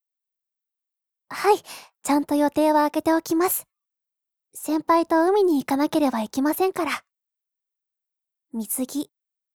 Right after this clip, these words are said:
楽しみにしててくださいね、先輩。え、泊まりですか？福引きで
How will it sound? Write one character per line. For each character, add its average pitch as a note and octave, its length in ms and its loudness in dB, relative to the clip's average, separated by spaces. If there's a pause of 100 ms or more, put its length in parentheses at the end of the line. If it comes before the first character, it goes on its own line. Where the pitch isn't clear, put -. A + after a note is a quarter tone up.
(260)
楽 C#4+ 220 0
し E4 160 0
み D#4 100 2
に A#3+ 140 -2
し - 80 -8
て B3+ 140 -4
て A#3+ 100 -6
く - 80 -10
だ A#3 100 -4
さ B3+ 160 -4
い B3 100 -4
ね、 D4 280 -2 (540)
先 D#4 340 -6
輩。 - 240 -6 (2750)
え、 F4+ 160 -2 (1300)
泊 B3+ 160 -10
ま D4+ 200 -2
り F#4+ 200 2 (320)
で G4 160 0
す - 100 -8
か？ - 300 -8 (2750)
福 - 320 -8
引 E4+ 120 -2
き F4 180 -2
で E4+ 280 2